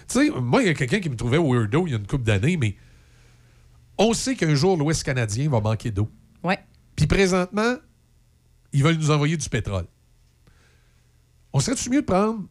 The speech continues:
Speaker 1: je sais que maintenant, l'Arabie Saoudite, tout ça, c'est un faible pourcentage de leur pétrole qu'on consomme, mais on serait-tu mieux, dans tout ce qu'on fait, de consommer notre propre pétrole que de consommer celui des autres ? Déjà là,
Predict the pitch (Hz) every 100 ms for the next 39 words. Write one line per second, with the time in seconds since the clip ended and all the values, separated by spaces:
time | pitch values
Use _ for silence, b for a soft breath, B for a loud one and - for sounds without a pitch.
0 | _ - 113 131 254 220 131 123 123 131
1 | 160 135 113 107 113 120 107 101 113 160
2 | - - 156 - 104 95 156 131 110 107
3 | 117 95 131 147 123 98 95 101 113 156
4 | 156 113 - 104 - 180 190 202 - -
5 | - 262 185 185 233 - b b b b
6 | b b 143 147 - 208 147 123 180 170
7 | - 156 - 147 165 180 - - 143 185
8 | - 127 127 151 160 135 - 147 135 147
9 | 156 156 135 120 117 104 110 156 - b
10 | b b b b b 151 208 196 180 214